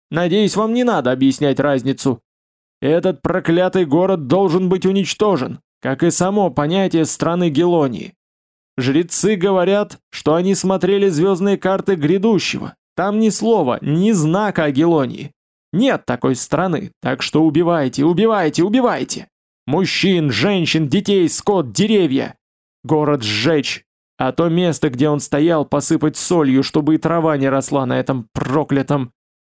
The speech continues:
проклятом. Он задохнулся от переполнявшей ненависти. Лицо налилось кровью, а глаза, и без того круглые, как у орла, выпучились в приступе неудержимой ярости. Воины дружно вскинули к небу руки с топорами.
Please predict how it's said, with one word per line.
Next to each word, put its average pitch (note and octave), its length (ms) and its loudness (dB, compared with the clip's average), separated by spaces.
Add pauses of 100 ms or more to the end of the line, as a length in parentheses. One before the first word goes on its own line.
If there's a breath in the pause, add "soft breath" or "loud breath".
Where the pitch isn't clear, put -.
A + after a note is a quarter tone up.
(160)
проклятом. D#3+ 960 0 (640)
Он D3 160 0
задохнулся D3+ 920 0
от A2+ 100 -6
переполнявшей C#3+ 840 0
ненависти. B2+ 680 -2 (440)
Лицо D3 400 0
налилось E3 460 0
кровью, D3+ 600 0 (320)
а C#3+ 120 -4
глаза, D#3+ 480 2
и C#3 60 2
без D3+ 160 -2
того G3 280 0
круглые, D#3 500 2
как C#3+ 200 -4
у D3+ 60 2
орла, G3+ 340 2
выпучились E3 720 -2
в - 120 -20
приступе F3+ 500 -2
неудержимой C#3 640 2
ярости. B2+ 720 -2 (800)
Воины B3 460 2
дружно F#3 420 0
вскинули F#3+ 480 -2
к - 80 -8
небу D#3 320 0
руки G#3 400 0
с - 120 -6
топорами. B2+ 760 -2